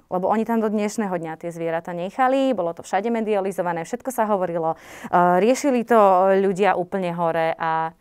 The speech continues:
a Slovakistan. Čiže, ale my sa nevzdáme, ja sa tam vrátim. Poď so mňou.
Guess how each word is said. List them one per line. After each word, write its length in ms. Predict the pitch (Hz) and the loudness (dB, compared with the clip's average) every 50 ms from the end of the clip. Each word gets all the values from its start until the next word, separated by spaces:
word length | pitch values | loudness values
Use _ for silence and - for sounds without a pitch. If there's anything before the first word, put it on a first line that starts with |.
| _ _ _ _ _ _ _ _ _ _ _ _ _ - | _ _ _ _ _ _ _ _ _ _ _ _ _ 2
a 240 | 214 208 208 214 226 - | 4 4 4 4 0 -6
Slovakistan. 880 | - - - 202 175 180 170 170 - 180 - - - 147 - - 139 131 | -12 -4 0 2 2 2 2 0 -2 -8 -12 -8 -8 -8 -8 -8 -10 -12
Čiže, 240 | - - 180 190 - | -10 -8 -6 0 2
ale 160 | 208 214 220 | 4 4 4
my 80 | 226 214 | 2 0
sa 80 | - | -2
nevzdáme, 720 | 202 180 170 175 175 165 190 185 185 214 220 247 269 277 269 - _ _ | -4 -4 -4 -4 -2 0 0 0 0 0 0 -2 -2 -4 -6 -12 _ _
ja 160 | 202 202 180 | -4 -4 -4
sa 160 | 175 - 160 | -4 -6 -8
tam 160 | - 156 156 | -10 -10 -10
vrátim. 480 | 156 170 185 175 175 - - 147 143 - _ _ _ _ _ _ _ _ _ _ _ _ _ _ _ _ _ _ _ _ _ _ _ - | -8 -10 -10 -12 -12 -16 -18 -18 -18 -20 _ _ _ _ _ _ _ _ _ _ _ _ _ _ _ _ _ _ _ _ _ _ _ -6
Poď 100 | 233 233 233 | -6 -4 -4
so 80 | 214 196 | -8 -8
mňou. 240 | 190 180 160 147 | -8 -8 -10 -10